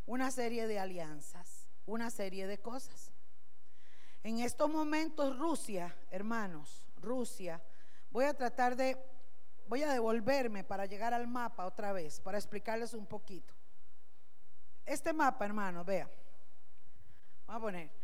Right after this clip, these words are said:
aquí arriba, así, así donde está, toda esta parte de arriba, ¿ok? Todo esto es Rusia. Aquí hay un, Rusia tiene un campo grandísimo.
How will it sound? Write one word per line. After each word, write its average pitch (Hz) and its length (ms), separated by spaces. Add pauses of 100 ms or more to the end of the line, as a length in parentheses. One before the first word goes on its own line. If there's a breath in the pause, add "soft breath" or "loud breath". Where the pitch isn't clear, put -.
(180 soft breath)
aquí 226 240
arriba, 330 420
así, 269 340
así 208 200
donde 269 220
está, 185 220
toda 330 260
esta 349 200
parte 320 380
de 294 120
arriba, 247 640 (720)
¿ok? 302 220 (600 soft breath)
Todo 240 120
esto 269 180
es 262 60
Rusia. 233 640 (1300 soft breath)
Aquí - 240
hay 330 160
un, 330 280 (100)
Rusia 311 360
tiene 320 300
un 269 260
campo 302 360
grandísimo. 202 800